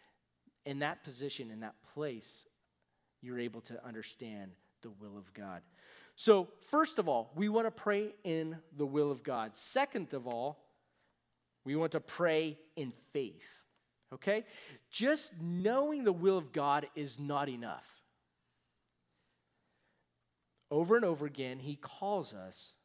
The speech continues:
to pray in faith. Let's look at this. First, the lack of faith limits the work of God. Matthew thirteen fifty-eight says, "And he did not do many mighty works there because of their unbelief."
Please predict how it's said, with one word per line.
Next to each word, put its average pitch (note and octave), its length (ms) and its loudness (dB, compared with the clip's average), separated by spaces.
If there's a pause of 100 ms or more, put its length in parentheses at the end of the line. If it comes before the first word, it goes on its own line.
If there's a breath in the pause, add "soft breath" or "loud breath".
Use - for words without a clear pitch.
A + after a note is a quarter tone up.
(180)
to - 140 -6
pray A#2 720 -2
in A#2 140 -10
faith. - 520 0 (380 loud breath)
Let's G#3+ 300 2
look G#3 240 0
at F3 120 -2
this. C#3 200 -4
First, G3+ 400 2
the D3 100 2
lack G3+ 480 -2
of D3+ 80 0
faith - 640 -18 (400)
limits C#3+ 800 -2 (320)
the D3 80 -4
work C3+ 300 -4
of G#2+ 160 -10
God. A2+ 400 -6 (600 soft breath)
Matthew D#3+ 440 0
thirteen F3 520 0
fifty-eight E3 540 0
says, E3+ 340 -2
"And E3 160 -2
he E3+ 160 -2
did F3+ 200 -4
not A3 240 0
do G#3+ 120 -2
many G#3 280 0
mighty F#3 320 0
works F#3 380 2
there D3+ 200 2
because G#3 720 -2 (380 loud breath)
of E3 260 4
their E3 300 2 (100)
unbelief." C3+ 580 -6